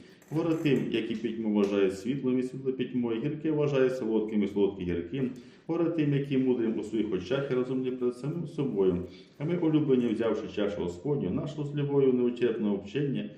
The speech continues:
яке наповнює її, отчим, якщо можливо, нехай піде мене чаша ця.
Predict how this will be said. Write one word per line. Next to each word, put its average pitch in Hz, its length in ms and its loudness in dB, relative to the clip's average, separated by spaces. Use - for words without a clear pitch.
яке 170 200 0
наповнює 156 520 2
її, 120 200 2
отчим, 101 380 0
якщо 92 300 0
можливо, 87 340 0
нехай 131 460 -2
піде 135 240 -2
мене 131 240 -2
чаша 120 360 -4
ця. 104 240 -2